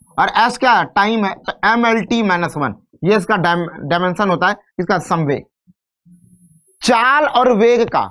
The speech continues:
unit and dimension same होता है, Question पूछा जाता है चाल और वेग का, और यहाँ पे संवेग और आवेग का unit and dimension same होता है,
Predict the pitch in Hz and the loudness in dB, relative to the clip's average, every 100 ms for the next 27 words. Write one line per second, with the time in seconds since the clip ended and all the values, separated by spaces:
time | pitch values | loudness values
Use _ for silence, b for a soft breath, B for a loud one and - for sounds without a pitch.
0 | - _ _ _ _ _ - 139 214 277 | -10 _ _ _ _ _ -8 0 2 2
1 | 277 262 220 220 233 233 254 - 226 180 | 2 2 4 4 2 0 -2 0 0 0
2 | 139 123 131 180 - 214 202 214 190 143 | -2 -2 -2 -4 -4 -2 0 2 2 4
3 | 175 233 b b _ 262 240 262 240 170 | 0 0 b b _ 0 2 2 2 2
4 | 147 - 95 - _ - 196 220 254 247 | -2 -4 -14 -14 _ -2 0 2 0 2
5 | 277 - 254 240 226 294 302 285 - 214 | -2 0 -2 0 2 2 4 2 2 0
6 | 226 240 311 311 - 117 85 _ _ _ | 0 2 0 0 -2 -2 -6 _ _ _
7 | _ _ - 208 254 277 254 226 220 220 | _ _ -6 -2 0 0 0 0 -2 -2
8 | 254 233 226 180 139 - 98 | -4 -2 -2 -2 -6 -12 -18